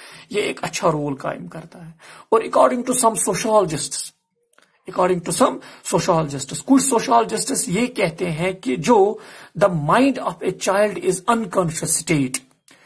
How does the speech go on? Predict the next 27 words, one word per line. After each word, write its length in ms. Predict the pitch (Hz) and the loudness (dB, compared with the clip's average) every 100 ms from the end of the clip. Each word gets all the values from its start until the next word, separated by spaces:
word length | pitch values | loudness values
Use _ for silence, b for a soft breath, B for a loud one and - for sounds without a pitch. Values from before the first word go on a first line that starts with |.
| b b b - | b b b -2
एक 180 | 233 - | -2 -2
चाइल्ड 360 | - 165 233 269 | 2 4 6 4
जो 200 | 214 214 | 2 2
होता 320 | 170 175 175 | 0 -2 -4
है, 220 | 160 175 | -2 -2
उसका 380 | - - - 247 | -2 -2 -2 -2
जो 160 | 185 190 | -2 -4
माइंड 420 | 156 156 247 247 | -2 0 0 0
होता 300 | 175 180 175 | 0 0 0
है, 200 | 160 190 | 0 -2
वो 500 | 170 196 247 - _ _ - | -2 -2 -2 -4 _ _ 0
अनकॉन्शियस 800 | 269 254 262 208 175 202 185 - | 2 2 0 -2 -2 -2 -2 -4
स्टेट 380 | 185 208 202 | -2 0 0
में 140 | 165 147 | -2 -4
होता 280 | 135 - 117 | -4 -8 -10
है। 240 | - - _ b b b b | -12 -20 _ b b b b
वो 240 | 165 208 - | -2 -2 2
अनकॉन्शियस 800 | 240 226 180 233 180 311 285 - b b b | 0 0 -6 -4 0 4 4 0 b b b
स्टेट 480 | - - 254 233 180 | -2 4 4 4 0
में 120 | 156 | -4
होता 280 | 139 139 135 | -4 -4 -6
है, 180 | 139 | -4
यानी 180 | 190 262 | -2 -2
वो 160 | 247 262 | 0 0
बेहोश 540 | 165 180 247 240 - | 0 2 4 4 2
होता 220 | 139 - | -4 -6
है। 340 | 127 120 - | -10 -10 -14